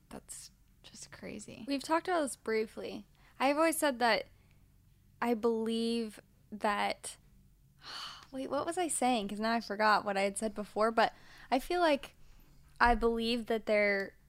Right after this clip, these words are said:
Speaker 2: that you have a soulmate, but also that you could be with someone else and it would, and make it work, but maybe, because for me,
Speaker 1: But
Speaker 2: it's
Speaker 1: maybe
Speaker 2: like I
Speaker 1: there's
Speaker 2: f-
Speaker 1: that one person that it
Speaker 2: Yeah.
Speaker 1: would be, like, magic with.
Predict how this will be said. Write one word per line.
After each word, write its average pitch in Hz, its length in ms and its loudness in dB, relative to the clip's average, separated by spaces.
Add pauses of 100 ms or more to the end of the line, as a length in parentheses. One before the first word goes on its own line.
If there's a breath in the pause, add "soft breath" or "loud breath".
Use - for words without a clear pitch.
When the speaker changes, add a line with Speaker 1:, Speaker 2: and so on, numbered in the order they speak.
(1080)
Speaker 2:
that 240 140 0
you 233 100 0
have 220 160 0
a 214 40 -4
soulmate, 214 680 -2
but - 120 -2
also 226 380 0
that 233 200 0
you 202 260 -8
could 214 580 -4
be 226 160 -4
with 214 140 -2
someone 202 300 -4
else 202 240 -2
and 190 320 -6 (460)
it 208 80 -2
would, 190 180 -2 (240)
and 233 200 6
make 220 220 4
it 196 120 2
work, 196 300 2
but 202 120 0
maybe, 214 340 0 (420 loud breath)
because 302 360 2
for 285 180 2
me, 294 120 6
Speaker 1:
But 294 60 6
Speaker 2:
it's 254 60 6
Speaker 1:
maybe 240 100 6
Speaker 2:
like 240 140 6
I 269 60 8
Speaker 1:
there's 220 160 2
Speaker 2:
f- 202 80 6
Speaker 1:
that - 80 -2
one 202 300 2
person 196 380 -2
that 208 140 6
it - 40 6
Speaker 2:
Yeah. 175 40 2
Speaker 1:
would 180 120 0
be, 175 140 -2
like, 190 260 -6
magic - 520 -6
with. - 140 -14